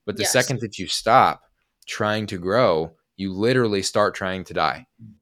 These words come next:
Speaker 2: Yes. If you study blue zones, which are the areas of the world, these little, like, hot spots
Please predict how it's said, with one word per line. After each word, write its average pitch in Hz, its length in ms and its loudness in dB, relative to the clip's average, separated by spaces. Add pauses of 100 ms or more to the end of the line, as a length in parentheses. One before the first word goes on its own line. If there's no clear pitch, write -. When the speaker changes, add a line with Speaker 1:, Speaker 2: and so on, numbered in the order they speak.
(180)
Speaker 2:
Yes. 254 380 0 (760)
If 269 120 0
you 349 160 10
study 330 400 4
blue 208 340 2
zones, 269 400 0
which 233 140 -6
are 226 80 2
the 214 180 0
areas 226 380 2
of 202 100 -12
the 202 100 -2
world, 196 380 -2
these 214 240 -4
little, 208 300 0
like, 190 200 -2
hot - 360 -6
spots 233 540 0